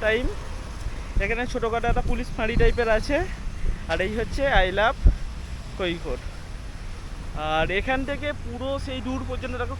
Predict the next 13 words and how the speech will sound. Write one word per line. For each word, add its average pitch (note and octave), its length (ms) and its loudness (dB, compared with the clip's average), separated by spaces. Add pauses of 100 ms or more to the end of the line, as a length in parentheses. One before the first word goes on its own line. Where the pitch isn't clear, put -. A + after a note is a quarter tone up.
(100)
কত C4+ 360 -2
দোকান G#3+ 320 -2
আছে, G3+ 240 -4
ছোট G#3 100 -6
ছোট A3 280 -4
দোকান G#3 280 -4
আছে। G#3+ 260 -2 (600)
আর D3+ 380 -2 (240)
সন্ধ্যার A3 320 -2
টাইমে A#3+ 220 -4 (100)
পুরো A#3+ 180 -6
দোকানগুলোয় A3 500 -4
ভিড় G#3+ 180 -8